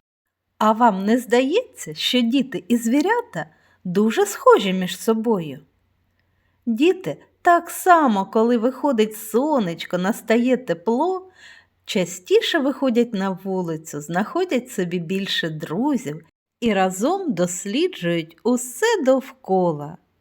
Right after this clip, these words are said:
а також граються та розважаються. Так само, як їжачок і білочка.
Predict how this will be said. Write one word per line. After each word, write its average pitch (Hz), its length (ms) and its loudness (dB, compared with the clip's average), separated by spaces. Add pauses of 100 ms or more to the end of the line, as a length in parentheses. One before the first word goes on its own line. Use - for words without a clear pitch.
(380)
а 330 140 2
також 180 560 -6
граються 196 1000 2 (340)
та 392 160 6
розважаються. 170 1200 -2 (840)
Так 196 280 4
само, 277 720 4 (240)
як 339 280 2
їжачок 339 840 4 (200)
і 359 80 8
білочка. 202 800 0